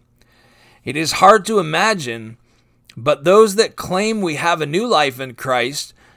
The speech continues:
could not even gather to celebrate the resurrection of our Lord and Savior Jesus Christ.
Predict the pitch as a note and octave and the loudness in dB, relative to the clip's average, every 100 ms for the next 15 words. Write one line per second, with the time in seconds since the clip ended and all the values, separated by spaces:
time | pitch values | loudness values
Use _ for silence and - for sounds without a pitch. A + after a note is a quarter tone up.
0 | _ - F3 E3+ G3 G#3 G#3+ G#3+ F#3 C#3 | _ -8 -4 0 2 2 0 -2 -2 0
1 | F3 A3 D#3 C#3 D#3 - A3 G#3+ E3 C3 | 2 2 -2 -4 -6 0 4 4 2 -2
2 | C3+ C3 C3+ D#3 D#3 C#3+ C#3+ F3 - C3 | -4 -4 -2 0 0 0 0 0 -2 -6
3 | A2+ A2+ B2+ C3 C3+ B2+ C#3+ D#3+ D3+ B2+ | -8 -12 -6 -2 -2 0 0 2 0 -2
4 | - F#3+ F#3+ D#3+ B2 A2+ C3 D3+ A#2+ - | -4 -2 -2 -2 -8 -6 -8 -8 -8 -12
5 | - D#3 B2 G2+ - - | -4 -2 -2 -6 -18 -18